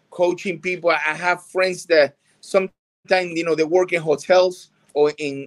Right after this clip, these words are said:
other industry, but they have housekeeping, and they always call me, "I need this. Can you do this? Can I buy you lunch? Can you come to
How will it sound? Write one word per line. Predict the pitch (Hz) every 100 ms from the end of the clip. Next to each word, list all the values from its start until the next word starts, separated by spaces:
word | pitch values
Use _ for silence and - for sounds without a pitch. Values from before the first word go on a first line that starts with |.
| 160
other | 175 156 -
industry, | 196 196 147 - 147
but | 135 131 - -
they | 143
have | 156 151 -
housekeeping, | 190 220 - 147 127 120 - _ _ _
and | 131 131
they | 147
always | 147 175 175 156 - - _ _
call | - 208 202
me, | 180 175 156 _ _ -
"I | 151
need | 180 175
this. | 151 180 175 _ _ -
Can | 175
you | 165 160
do | 170 160
this? | 165 165 160 _ _
Can | - 156 - - 147 -
I | 160
buy | 175 175 196
you | 202 175
lunch? | 160 226 185 143 -
Can | 165
you | 196
come | - 240 220
to | 208